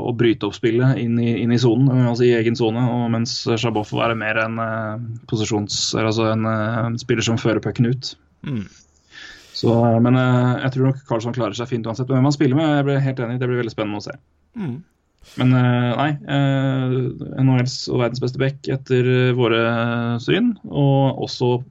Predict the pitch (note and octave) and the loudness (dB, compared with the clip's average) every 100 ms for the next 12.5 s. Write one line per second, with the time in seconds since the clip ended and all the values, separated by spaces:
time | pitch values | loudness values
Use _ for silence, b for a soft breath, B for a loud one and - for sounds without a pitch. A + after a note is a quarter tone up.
0 | - C3+ A2 F#2+ G2 G2+ B2 B2+ A#2 A2+ | 0 2 2 -2 -2 -4 -4 -4 -4 -2
1 | A2 A2+ - G2+ E2+ D2 - - G#2+ G2+ | -4 -4 -2 0 0 -2 -4 -2 0 0
2 | - - - A2+ A#2 A2 A2 G#2 A2 A2+ | -2 -4 -6 -6 -2 -2 -2 -4 -4 -2
3 | A2 A2 F2+ - G#2+ G#2+ G#2+ G#2+ - - | -2 0 -2 -4 -2 -2 -4 -6 -6 -6
4 | - - - _ - C#3+ - - - - | -6 -8 -10 _ -12 -12 -10 -16 -18 -20
5 | B B B B B B _ _ - - | B B B B B B _ _ -18 -12
6 | C#3+ - B2+ D3 B2+ B2 - - B2 A#2 | -6 -4 2 4 4 2 -4 2 4 4
7 | A2+ A2 A#2 G#2+ A2 A2+ A2+ A2 A2 F#2 | 0 -2 -2 0 2 2 2 0 0 0
8 | G2+ A2 G2+ G#2 - - G#2 - G#2 - | 0 0 0 -2 -4 -8 -8 -6 -4 -4
9 | - C#3+ _ _ _ _ _ _ _ - | -6 -12 _ _ _ _ _ _ _ -6
10 | B2 C3 A2 B2 A2+ A#2 A2+ A2 G#2+ G#2+ | -2 -2 -2 -4 -4 -6 -6 -6 -6 -4
11 | G#2+ G#2+ G#2+ G#2 G2+ - G#2+ A2 A2+ A2+ | -6 -6 -6 -8 -10 -12 -12 -10 -8 -8
12 | A2 A2 A2 A2 | -8 -6 -8 -8